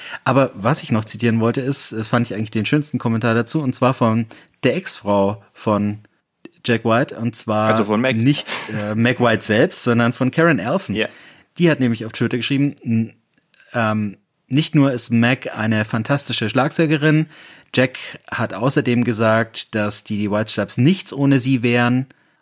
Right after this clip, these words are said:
Speaker 1: und an den Journalisten, der sie gedisst hat, ähm, „Lass den Namen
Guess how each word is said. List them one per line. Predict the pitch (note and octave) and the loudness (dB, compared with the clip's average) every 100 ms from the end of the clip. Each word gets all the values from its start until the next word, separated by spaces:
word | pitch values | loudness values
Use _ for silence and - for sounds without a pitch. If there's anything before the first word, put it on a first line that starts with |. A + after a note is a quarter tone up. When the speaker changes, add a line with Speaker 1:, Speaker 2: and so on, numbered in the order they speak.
| _ | _
Speaker 1:
und | - A2+ A2 A2 - - - | -2 2 2 0 -2 -8 -8
an | - A2 | -4 -2
den | A2 | 0
Journalisten, | A2+ A2+ A2 C#3+ - - B2 | 0 0 0 0 -2 0 0
der | A2 G#2+ | 0 -2
sie | G#2 | -4
gedisst | G#2 E3 E3+ - | -2 0 0 2
hat, | C#3 C3+ - - _ _ _ _ | 2 2 -4 -10 _ _ _ _
ähm, | - G#2 G2+ G2 G2 F#2+ A2 _ _ _ _ | -4 -2 0 -2 -4 -6 -12 _ _ _ _
„Lass | - G2+ A#2+ E3 - | -6 0 0 0 -2
den | C3 A2+ G2 G2 | 0 2 2 0
Namen | G#2 B2+ D#3+ D#3+ E3+ E3+ | 2 2 4 2 2 -2